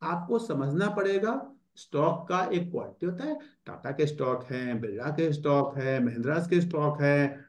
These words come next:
अच्छी और अच्छा management है, अच्छा, वो सब आप नहीं देखेंगे। मैं पूछता हूँ, "जी, सेंको gate क्या हुआ है?" "अरे सर, मैंने कल लिया था, आज बीस परसेंट बढ़ गया।" "बड़ा अच्छा किया जी।"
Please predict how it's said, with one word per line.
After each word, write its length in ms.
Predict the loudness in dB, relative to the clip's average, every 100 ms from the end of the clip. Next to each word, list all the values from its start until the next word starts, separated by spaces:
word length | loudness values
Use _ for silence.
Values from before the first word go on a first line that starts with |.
| -12
अच्छी 300 | -4 4 6
और 580 | 4 -2 -8 0 0 0
अच्छा 320 | -4 -2 0
management 500 | 2 2 0 0 0
है, 260 | 2 2
अच्छा, 280 | 0 -4 -8 -8 -4
वो 80 | -2
सब 160 | 0 0
आप 220 | 0 0
नहीं 220 | 2 2 6
देखेंगे। 400 | 6 6 4 4 0 -8 _ _ -8
मैं 140 | -4
पूछता 240 | -2 -2 -2
हूँ, 80 | -2
"जी, 80 |
सेंको 360 | -2 0 4 6
gate 200 | 6 4
क्या 100 | 0
हुआ 140 | -2
है?" 100 | -6
"अरे 200 | -6 -4
सर, 200 | -4 -6
मैंने 240 | -4 -2 0
कल 160 | 4
लिया 240 | 6 6 4
था, 40 |
आज 80 | 2
बीस 160 | 2 2
परसेंट 220 | 0 2
बढ़ 140 | 2
गया।" 160 | 2 0
"बड़ा 360 | -4 _ -14
अच्छा 220 | -12 -10 -8
किया 180 | -6
जी।" 120 | -6